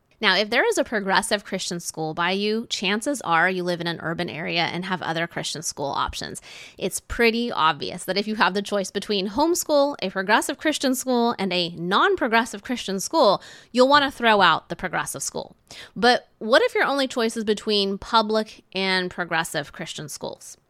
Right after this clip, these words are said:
Well, I don't know. It would really depend on how bad the public school is. At least with a public school, you can help your kids see the clear differences between a biblical and secular worldview.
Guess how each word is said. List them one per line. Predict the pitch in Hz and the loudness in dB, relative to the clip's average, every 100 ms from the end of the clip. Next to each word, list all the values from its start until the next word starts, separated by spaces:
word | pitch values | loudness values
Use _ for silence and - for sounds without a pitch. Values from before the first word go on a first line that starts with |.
| _ - | _ 0
Well, | 175 170 - _ _ - | 0 0 -4 _ _ -4
I | 190 | -2
don't | 160 - | -2 -6
know. | 131 120 - | -8 -8 0
It | 226 240 | 2 4
would | 240 | 2
really | 208 202 254 262 269 226 | 0 0 4 4 4 2
depend | 196 208 165 156 | 0 -2 -4 -2
on | 151 170 | -4 -2
how | 185 165 | 0 0
bad | 170 165 151 | 0 -2 -2
the | 160 | -4
public | 175 143 - | -4 -4 -6
school | - - 127 - | -8 -8 -8 -6
is. | 107 - - - - | -8 -8 -12 -18 -4
At | - 208 | 0 0
least | 202 247 285 311 - | 0 0 -2 -2 0
with | 220 208 202 - | 2 2 -2 -6
a | 180 | -6
public | - 165 165 - | -2 -2 -2 -4
school, | - 180 220 | -4 -2 -2
you | 190 | -4
can | - 175 | -6 -4
help | 165 175 | -4 -6
your | 160 | -8
kids | - 175 - | -8 -6 -6
see | - 185 | -6 -6
the | 170 | -6
clear | - - 190 196 202 | -10 -6 -2 0 -2
differences | - 151 165 151 131 143 | -4 -8 -8 -8 -8 -8
between | 180 196 - 180 175 - | -6 -6 -4 -6 -6 -8
a | 175 | -10
biblical | 156 160 165 160 156 | -8 -8 -8 -8 -8
and | 156 | -10
secular | - 151 - 170 156 | -8 -8 -6 -6 -4
worldview. | 160 143 160 175 302 | -6 -8 -4 -2 -2